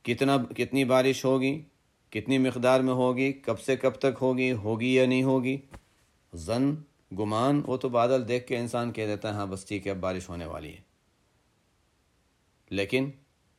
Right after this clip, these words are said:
یقینی درجے میں اور بغیر اسباب کے استعمال کیے کوئی نہیں جانتا۔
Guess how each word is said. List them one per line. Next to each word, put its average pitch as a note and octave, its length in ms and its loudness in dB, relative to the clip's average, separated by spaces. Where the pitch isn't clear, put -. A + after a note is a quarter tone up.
یقینی G#2+ 460 -2
درجے C3 280 2
میں C#3 140 2
اور A2+ 160 4
بغیر G2+ 520 2
اسباب A#2+ 600 2
کے C3 180 2
استعمال C3 440 2
کیے C3+ 300 -2
کوئی A2+ 200 -2
نہیں F#2+ 120 -4
جانتا۔ D2+ 380 -12